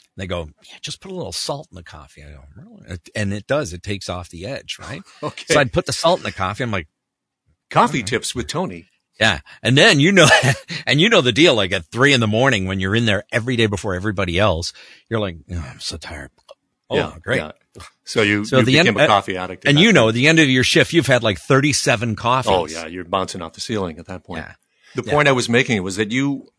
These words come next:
Speaker 2: you know, a lot of people in the enter-, enter-, entertainment industry live a little bit too, uh, uh, fast,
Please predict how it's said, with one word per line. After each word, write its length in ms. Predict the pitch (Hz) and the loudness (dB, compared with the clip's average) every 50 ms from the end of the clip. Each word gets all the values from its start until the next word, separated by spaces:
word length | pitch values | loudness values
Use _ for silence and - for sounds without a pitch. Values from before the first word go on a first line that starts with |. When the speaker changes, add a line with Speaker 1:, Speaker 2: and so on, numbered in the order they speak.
| - - _ | -20 -20 _
Speaker 2:
you 200 | - - 143 127 | -12 -6 -2 0
know, 100 | 120 120 | 2 2
a 20 | |
lot 200 | 113 110 110 123 | 4 4 2 2
of 100 | 139 - | 2 -2
people 340 | - 143 123 123 131 110 107 | -4 -6 -4 -4 -4 -6 -6
in 60 | 104 | -4
the 100 | 98 101 98 | -4 -4 -4
enter-, 180 | 95 101 113 - | -6 -6 -8 -8
enter-, 280 | 117 110 104 101 110 - | -8 -6 -6 -6 -8 -8
entertainment 440 | 117 107 104 98 - 113 107 107 101 | -8 -8 -8 -6 -6 -6 -6 -6 -6
industry 380 | 101 85 101 - - 120 104 98 | -8 -8 -8 -10 -8 -8 -8 -6
live 200 | 104 107 110 107 104 | -6 -6 -6 -6 -6
a 40 | |
little 220 | 104 101 104 104 101 | -6 -8 -8 -8 -8
bit 220 | 98 101 95 _ | -8 -8 -8 _
too, 480 | - - - 110 101 101 98 95 90 92 | -12 -12 -10 -8 -8 -8 -8 -8 -8 -8
uh, 240 | 90 87 85 85 82 _ _ _ - - _ - _ _ _ _ _ _ | -8 -8 -10 -12 -14 _ _ _ -20 -20 _ -20 _ _ _ _ _ _
uh, 280 | 110 92 87 85 82 82 | -14 -12 -12 -12 -12 -12
fast, 600 | - - 143 123 110 98 82 - - - - - | -6 -2 0 0 0 0 -2 -4 -10 -12 -14 -16